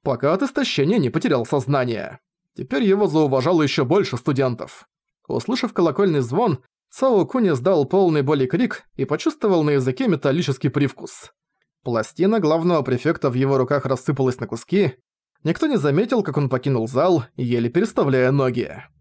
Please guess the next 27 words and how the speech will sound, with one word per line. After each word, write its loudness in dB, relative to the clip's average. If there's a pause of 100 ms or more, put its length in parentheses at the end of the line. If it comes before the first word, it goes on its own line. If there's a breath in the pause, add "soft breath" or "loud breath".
(240)
Арбитров -2
дисциплинарного -2
комитета -2
кафедры -2
духовных 0
камней 0
всерьёз -4
напугал 0
колокольный 2
звон. 0 (460)
Многие 2
из -2
них 0
похвалили 0
себя 0
за 2
то, -2
что -4
не 0
стали 0
спешить -4
со 0
сбором 0
материалов 0
по -2
делам 0
подозреваемых. 0